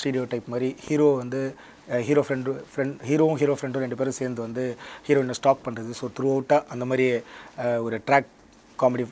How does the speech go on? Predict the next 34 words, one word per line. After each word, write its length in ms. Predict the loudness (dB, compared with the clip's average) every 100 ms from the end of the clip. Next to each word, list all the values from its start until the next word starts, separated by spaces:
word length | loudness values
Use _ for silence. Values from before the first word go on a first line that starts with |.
| -4
ஆஹ், 200 | -4 -4 0
ஃபார்ம் 160 | -2 -2
பண்ணி 300 | -6 -4 -6
பண்ற 300 | -6 -8 -8
மாதிரி, 240 | -8 -8
ஆஹ், 360 | -10 -12 -12 -6
பியார் 140 | -2 -2
பிரேமால 300 | -4 -8 -10
இல்ல. 280 | -6 -6 -8 -14 -16 -2
இது 460 | 0 2 2 2 0
டிப்பிக்கலா 400 | -2 4 6 8
ஒரு 280 | 8 4 0
பியூர் 200 | 2 4
ரொமான்டிக் 400 | 4 0 -2 -2
மூவி. 300 | -6 -8 -8 -10
So, 240 | -6 -4
இதுல 220 | -2 -4
எங்க 280 | -2 2 6
வந்து 560 | 6 6 4 6 4 0 0
காமெடி 260 | 0 2 2
பேக்கிங் 380 | 2 0 -2
தேவைப்படுதோ 420 | -2 -2 -2 -4 -2
அந்தந்த 360 | -2 -2 -6
இடத்துல 220 | -8 -6
மட்டும்தான் 300 | -8 -8 -12
நான் 120 | -12 -14
வருவேன். 280 | -16 -18 -20 -20 -20 -20 -20 -18 -2
இல்ல, 200 | 0 2
இது 640 | 6 10 12 10 8 4 0
ஒரு 380 | -6 0 4 6
அடல்ட் 380 | 8 8 8 6
கண்டென்ட்னா 280 | 6 2
கன்ஃபார்மா 560 | 2 -2 -2 0 0 0
இருக்காது. 520 | -2 0 2 2 -2